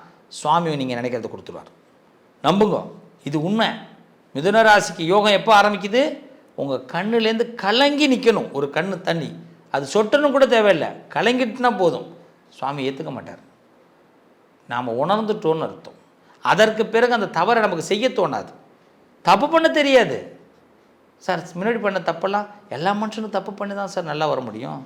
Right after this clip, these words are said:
எல்லா மனுஷனும் தப்பு பண்ணா தான் நல்லா வர முடியும். தப்பு பண்ணாமலாம் மனுஷனும் வர முடியாது. அது ஏமாத்து வேலை. ஆனா, இந்த மனுஷன்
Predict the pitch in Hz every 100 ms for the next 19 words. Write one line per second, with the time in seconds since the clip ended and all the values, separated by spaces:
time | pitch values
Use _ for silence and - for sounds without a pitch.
0 | - _ _ _ _ _ _ _ - 127
1 | 190 220 226 240 240 226 247 262 269 269
2 | 240 220 165 131 104 - - - 180 262
3 | 269 269 277 247 240 262 262 240 160 107
4 | - - _ _ _ _ _ _ _ _
5 | _ - 180 208 247 254 214 135 - -
6 | - _ _ _ _ _ _ _ - 156
7 | 170 147 131 - - 151 139 151 254 -
8 | 226